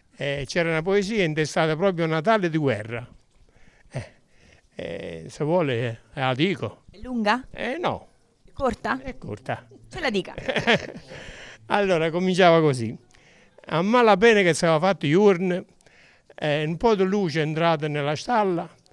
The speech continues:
Speaker 1: e il bambinello si è svegliato e si è guardato attorno. Comincia a dire: "Mamma mia che freddo, e chi mi consola?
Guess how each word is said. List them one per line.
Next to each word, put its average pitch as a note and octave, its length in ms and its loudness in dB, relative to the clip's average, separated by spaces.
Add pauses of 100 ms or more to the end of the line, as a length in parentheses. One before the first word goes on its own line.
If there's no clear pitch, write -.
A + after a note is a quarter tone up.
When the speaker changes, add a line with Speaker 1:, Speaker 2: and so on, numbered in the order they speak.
(380)
Speaker 1:
e G3+ 80 0
il F#3+ 80 4
bambinello F#3+ 640 2
si G3 100 -2
è B3+ 80 2
svegliato F3 600 4 (220)
e - 140 -2
si - 120 -2
è F3 80 2
guardato C#3+ 400 0
attorno. A#2+ 500 -8 (1700)
Comincia F3+ 400 0
a D#3 40 -2
dire: C3 180 -4
"Mamma F3+ 340 -2
mia G3+ 200 0
che D#3 120 2
freddo, B2+ 580 0 (180)
e - 200 -6
chi D#4+ 140 -2
mi G3+ 140 2
consola? A2 720 -4